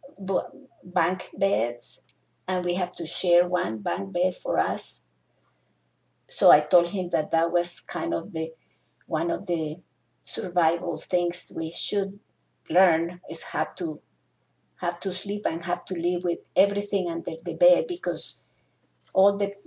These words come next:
the belongings that we have with donations and, and things that, that people will give us, and we have to keep it under the bed, otherwise somebody could take him.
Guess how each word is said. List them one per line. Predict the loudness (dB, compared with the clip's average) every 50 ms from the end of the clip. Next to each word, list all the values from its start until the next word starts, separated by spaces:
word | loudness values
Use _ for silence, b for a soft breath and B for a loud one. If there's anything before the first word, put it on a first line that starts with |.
| -20 -10
the | -4 -2 0 0 2 0 0 -2 -2 -4
belongings | -2 2 4 4 4 4 2 2 0 -2 -2 0
that | 0 0 0 2 0
we | -4 -6
have | -2 2 2 4 4
with | 4 0 -2 -2 -2
donations | -2 -2 -2 -2 -2 0 0 2 2 2 0 -2 -4 -4 -4 -4 -4 -4
and, | -4 -4 -4 -4 -6 -10 -14 _ _ _ _ _ _ _ _ _ _ _ _ _ _ _ _ _ _ _ -10 -8 -6 -6
and | -6 -6 -6
things | -4 -4 -2 -2 -2 2
that, | 2 4 4 2 0 -8 _ _ _ _ _ _ _ _ _ -4
that | -4 -4 -2 -4
people | -8 -10 0 2 2 2 2
will | 0 -4 -6 -4
give | -2 -2 0 0
us, | 0 -2 -2 -2 -2 -4 -4 -10 _ _ _ _ _ _ _ _ _ _ -2
and | -2 -2 0 -2
we | -2
have | 0 0 0 0 0
to | -6 -10
keep | -8 -8 -6 2 4
it | 6 6
under | 6 6 4 2 0
the | 0 0 -2 0
bed, | 4 6 6 6 6 4 -4 _ _ _ _ _ _ _ _ _ _ 2
otherwise | 4 4 4 6 6 8 8 8 6 4 0 -4 -6 -10 -14 _ _ _ _ _ _ _ _ _ _ _
somebody | -6 0 0 0 2 2 0 -2 -2 -6
could | -10 -12 -12 -4
take | -2 -2 -2 -2 -4 -6
him. | -8 -8 -8 -10 -14